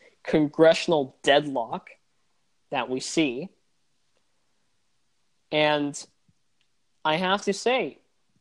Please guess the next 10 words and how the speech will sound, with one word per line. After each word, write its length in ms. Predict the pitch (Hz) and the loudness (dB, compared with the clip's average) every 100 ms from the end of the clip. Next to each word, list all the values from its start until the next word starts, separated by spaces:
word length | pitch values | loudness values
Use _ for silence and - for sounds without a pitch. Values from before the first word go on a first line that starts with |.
| _ _ | _ _
this 480 | - 190 208 - - _ _ _ _ _ _ _ _ _ _ _ _ _ 165 | 0 0 0 -10 -18 _ _ _ _ _ _ _ _ _ _ _ _ _ -6
the 80 | |
two 320 | 160 - 220 240 | -6 -2 0 4
thousand 360 | 247 247 247 | 4 4 0
sixteen 680 | 220 - 220 - - 196 196 | -6 -6 -8 -8 -6 -6 -6
political 500 | - 170 175 175 - | -8 -2 -2 -2 -10
climate 540 | - 165 160 123 113 _ _ _ _ _ | -12 -10 -8 -10 -16 _ _ _ _ _
was 240 | 143 135 - | -8 -8 -6
the 160 | 135 - - | -8 -8 -12
perfect 840 | - 214 214 - 226 226 - - | -2 2 2 2 -2 -2 -8 -20